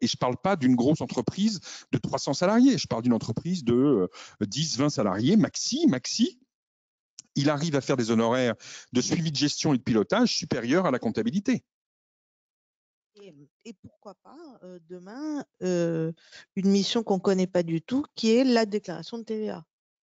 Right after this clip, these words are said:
Speaker 2: Je m'explique. Aujourd'hui, on fait de la déclaration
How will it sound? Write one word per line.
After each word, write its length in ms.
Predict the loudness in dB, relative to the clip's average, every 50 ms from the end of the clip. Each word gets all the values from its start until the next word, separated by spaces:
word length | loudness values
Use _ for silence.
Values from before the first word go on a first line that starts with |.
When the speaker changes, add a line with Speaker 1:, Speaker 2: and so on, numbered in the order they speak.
| _ _ _ _ _ _ _ _ _ _ _ _
Speaker 2:
Je 220 | -14 -12 -2 0 0
m'explique. 760 | 2 2 0 -2 -4 -8 -6 -6 -6 -6 -6 -14 -20 -20 _ _ _ _ _ _ _ _ _ _ _ _ _ _ _ -4
Aujourd'hui, 640 | -4 -2 0 0 0 0 -2 -2 0 0 0 0
on 60 | 0 0
fait 140 | -2 -2
de 60 | 0 0
la 80 | 0
déclaration 580 | -2 -2 -4 -4 -2 -2 -2 -2 -2 -4 -6